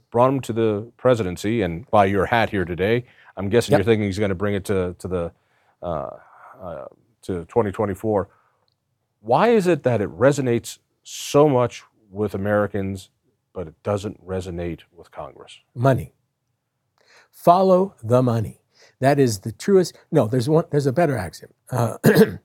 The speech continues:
Speaker 2: I have found for politics in general. Never, ever heard a better, uh, explanation of the problem with the democracy that we are, we have created, uh, and that is,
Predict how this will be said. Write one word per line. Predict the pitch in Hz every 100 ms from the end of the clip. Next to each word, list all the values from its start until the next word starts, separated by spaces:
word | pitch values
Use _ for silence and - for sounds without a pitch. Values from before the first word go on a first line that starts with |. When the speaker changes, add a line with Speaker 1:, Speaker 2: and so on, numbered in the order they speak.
| -
Speaker 2:
I | 123
have | 117 104
found | 127 104 101 98
for | -
politics | 101 127 120 107 117 -
in | 104
general. | 110 104 92 - _
Never, | - 143 175 175 185 -
ever | 156 135 135 127 _
heard | - 127 113
a |
better, | 92 131 151 165 - _ _ -
uh, | 131 120
explanation | 131 - - 120 113 104 - 110 _ _ _ _
of | 110
the | 107
problem | - 127 113 104 110 -
with | 110 101 _ _ _ _ _ _ _ -
the | 104
democracy | 113 110 120 113 - 113
that | 98
we | 101 131
are, | 117 107 -
we | 135
have | 113
created, | - 120 120 131 104 95 _ _ _ _ _ _ _ _
uh, | 117 107 113
and | 113
that | 113 107
is, | 98 -